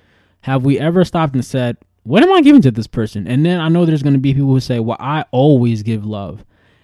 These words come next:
That, I don't know how true that is. Like, how do you know you're, how do you know what you're giving is what the person wants? I think that's another problem too. How do you know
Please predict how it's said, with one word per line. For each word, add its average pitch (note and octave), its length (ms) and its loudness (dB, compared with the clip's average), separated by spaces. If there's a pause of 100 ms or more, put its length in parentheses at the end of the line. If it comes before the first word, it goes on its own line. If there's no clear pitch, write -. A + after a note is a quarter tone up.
(200)
That, D#3 600 -2 (1120)
I C#3+ 160 -4
don't C#3 420 2
know C#3 200 2
how A#2+ 220 -2
true F#3+ 280 -4
that G#2 180 -4
is. G#2 160 -10
Like, A#2 160 -8
how D#3 160 -4
do G3 80 2
you F#3+ 160 2
know F3+ 180 4
you're, D3 320 4 (300)
how F3+ 160 -2
do A3+ 80 2
you A3+ 160 4
know F#3 180 4
what C#3+ 220 6
you're D3+ 160 4
giving D3 500 -2
is C3+ 240 -4
what C3+ 180 -4
the B2 80 -10
person B2 400 -4
wants? D3 520 -6
I B2 140 -4
think D3 360 -4
that's C3+ 240 -4
another A#2+ 280 -2
problem A#2 400 -4
too. B2 260 0
How D3+ 240 -4
do F#3+ 80 0
you G3+ 160 0
know B2 540 -2